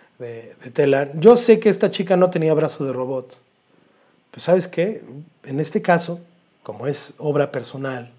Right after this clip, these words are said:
es obra artística, y que la piel, nadie tiene la piel así de lisita.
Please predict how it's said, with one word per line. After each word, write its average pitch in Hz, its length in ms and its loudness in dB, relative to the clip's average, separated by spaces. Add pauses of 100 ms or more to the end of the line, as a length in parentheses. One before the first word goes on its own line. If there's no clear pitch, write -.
(160)
es - 140 -16
obra 127 180 -6
artística, 151 580 -8 (540)
y 143 60 -10
que 135 140 -6
la 131 160 -2
piel, 165 320 6 (180)
nadie 247 300 6
tiene 247 220 6
la 233 160 6
piel 240 180 6
así 233 200 4
de 226 100 8
lisita. - 320 -4